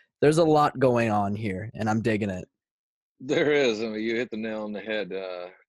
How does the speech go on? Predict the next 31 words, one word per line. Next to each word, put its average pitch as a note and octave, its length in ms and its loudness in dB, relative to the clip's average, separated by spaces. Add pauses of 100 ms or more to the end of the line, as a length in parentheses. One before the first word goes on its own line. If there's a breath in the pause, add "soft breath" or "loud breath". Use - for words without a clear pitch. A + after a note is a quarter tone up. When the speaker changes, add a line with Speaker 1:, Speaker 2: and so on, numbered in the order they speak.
Speaker 2:
tip A2+ 160 -10
of G#2 60 -10
the G2+ 100 -4
iceberg G2 760 -6
is, F#2+ 400 -8
is F2+ 240 -10
a G2 40 -4
one-hour F2+ 600 -6
discussion, F2 680 -8 (200)
uh, F2 260 -8
or F#2+ 340 -2
hour F2 200 -4
and F2 100 -6
a E2+ 40 -10
half, F2 300 -8 (500)
whatever F2+ 300 -10
you, F2 100 -8 (300)
however F2 340 -6
it, E2 100 -8 (100)
uh, F2+ 140 -6 (360)
<laughs> - 100 -10 (600 soft breath)
however F#2+ 120 -4
you G2 220 -2
make G2+ 200 -4
it F2+ 140 -4
happen. G2+ 420 -4
But A2 140 2
Speaker 1:
Right. G#2+ 200 0
Speaker 2:
it G#2+ 180 0
is, G#2+ 540 0
uh, G#2+ 480 -2